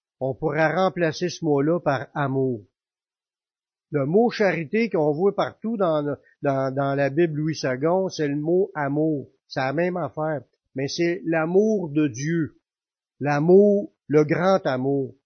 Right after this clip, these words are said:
C'est pas l'amour, parce qu'il y a différents mots pour amour dans le grec.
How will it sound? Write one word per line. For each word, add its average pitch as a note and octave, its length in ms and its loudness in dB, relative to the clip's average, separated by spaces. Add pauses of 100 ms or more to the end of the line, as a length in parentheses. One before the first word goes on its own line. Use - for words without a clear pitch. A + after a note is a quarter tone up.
(140)
C'est C3+ 240 -4
pas G#3+ 160 4
l'amour, G3 720 4 (300)
parce A#2+ 200 -6
qu'il D#3 120 -2
y - 20 0
a D3 60 -2
différents F3+ 600 -2
mots G3+ 280 4
pour C#3 240 -4
amour D3 460 0
dans B2 140 -2
le A#2 100 -8
grec. B2+ 380 -4